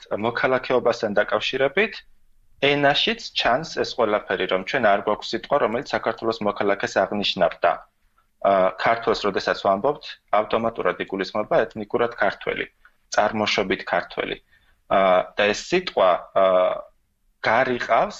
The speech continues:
ეთნიკურად სომეხს, ეთნიკურად აზერბაიჯანელს, ეთნიკურად ოსს და ასე შემდეგ, რომლებიც საქართველოს მოქალაქეები არიან.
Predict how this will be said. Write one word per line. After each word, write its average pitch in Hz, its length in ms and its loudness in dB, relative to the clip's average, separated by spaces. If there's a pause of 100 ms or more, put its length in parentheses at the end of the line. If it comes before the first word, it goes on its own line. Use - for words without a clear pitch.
ეთნიკურად 135 600 -2
სომეხს, 87 540 0 (140)
ეთნიკურად 107 720 -2
აზერბაიჯანელს, 87 840 -2
ეთნიკურად 107 600 -2 (120)
ოსს - 380 0 (240)
და 95 200 0
ასე 90 160 -6
შემდეგ, - 460 -2
რომლებიც 131 480 0
საქართველოს 123 580 -2
მოქალაქეები 101 680 0
არიან. - 360 0